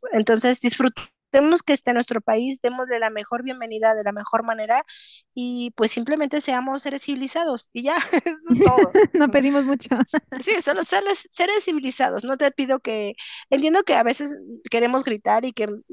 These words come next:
Speaker 1: que los mismos staff no nos dejan, pero, pues, démosle un ratito y después gritemos todo lo que queramos. Eh, pero, pues, intentemos eso, o sea, intentemos recibirlo con calurosamente, afectuosamente,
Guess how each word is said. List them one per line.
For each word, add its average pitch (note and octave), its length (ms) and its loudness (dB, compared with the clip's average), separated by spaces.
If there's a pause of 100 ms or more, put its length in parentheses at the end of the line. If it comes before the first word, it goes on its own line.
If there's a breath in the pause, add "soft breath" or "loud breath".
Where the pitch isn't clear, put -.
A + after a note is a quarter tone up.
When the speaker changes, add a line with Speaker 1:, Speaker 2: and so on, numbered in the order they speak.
(120)
Speaker 1:
que G#3+ 360 0
los A3 180 0
mismos A#3+ 520 0
staff G#3+ 380 0
no G#3+ 140 -2
nos G#3+ 160 -6
dejan, A3 440 -4
pero, A#3 320 0
pues, B3 300 -2 (260)
démosle D#4 400 0
un C#4+ 340 -4
ratito C#4 480 -2
y D4 100 -4
después A3 360 -8
gritemos A3 460 -4
todo G#3+ 140 0
lo G3+ 120 -2
que G#3+ 120 -12
queramos. A3 500 -2 (500 loud breath)
Eh, A3 800 2 (180)
pero, B3 220 2
pues, B3 240 -4
intentemos B3 600 -4
eso, A3 200 -4
o F3+ 40 -8
sea, G#3 280 -2
intentemos A3+ 480 -2
recibirlo A#3 540 -2
con G3 640 -4 (440)
calurosamente, A#3+ 920 2
afectuosamente, A#3 720 -6